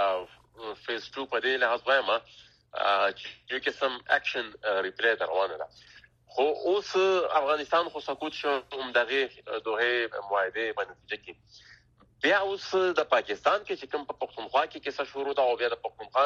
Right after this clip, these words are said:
نه، آم، ور اخوا د اټک اخوا،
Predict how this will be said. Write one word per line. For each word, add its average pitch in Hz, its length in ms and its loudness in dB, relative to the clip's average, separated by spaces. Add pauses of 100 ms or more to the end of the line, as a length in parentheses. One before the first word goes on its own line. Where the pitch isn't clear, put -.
نه، 143 80 6 (480)
آم، 104 440 4 (280)
ور 120 200 4
اخوا - 440 -2
د 127 160 -2
اټک 139 300 0
اخوا، 151 160 0